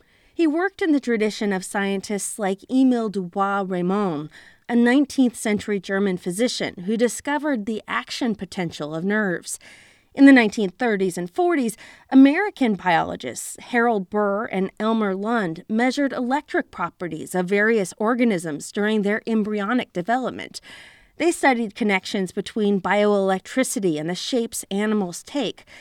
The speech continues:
They weren't able to prove a link, but Levin says they were moving in the right direction.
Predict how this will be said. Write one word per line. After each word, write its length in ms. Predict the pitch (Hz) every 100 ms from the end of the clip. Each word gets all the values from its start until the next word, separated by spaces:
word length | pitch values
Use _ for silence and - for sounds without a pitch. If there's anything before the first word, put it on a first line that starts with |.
| - - _ _
They 120 | 320
weren't 340 | 320 427 466 381
able 240 | 359 294
to 100 | 240
prove 300 | - 294 196
a 40 |
link, 540 | 190 269 359 165 - - _ _
but 180 | 311 233
Levin 360 | 285 403 440 349
says 320 | 277 233 220
they 140 | 247
were 140 | 254 277
moving 500 | 277 381 415 427 285
in 100 | 247
the 60 |
right 260 | 214 226 -
direction. 540 | 202 220 - - 127